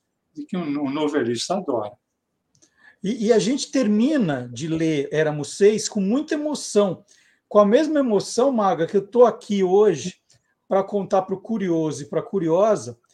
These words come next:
Speaker 2: que esse foi o último Quem Te Viu, Quem Te Vê que nós apresentamos,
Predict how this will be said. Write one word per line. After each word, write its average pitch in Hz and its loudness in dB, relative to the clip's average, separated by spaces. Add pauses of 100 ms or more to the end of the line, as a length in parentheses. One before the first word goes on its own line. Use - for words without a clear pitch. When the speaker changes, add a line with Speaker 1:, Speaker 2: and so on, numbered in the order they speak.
(360)
Speaker 2:
que 214 -2
esse 226 4
foi 233 0
o 226 -4
último 294 -2
Quem 254 -4
Te 247 -4
Viu, 196 -4
Quem 220 -2
Te 202 0
Vê 180 2
que 202 -10
nós 185 -4
apresentamos, 180 -6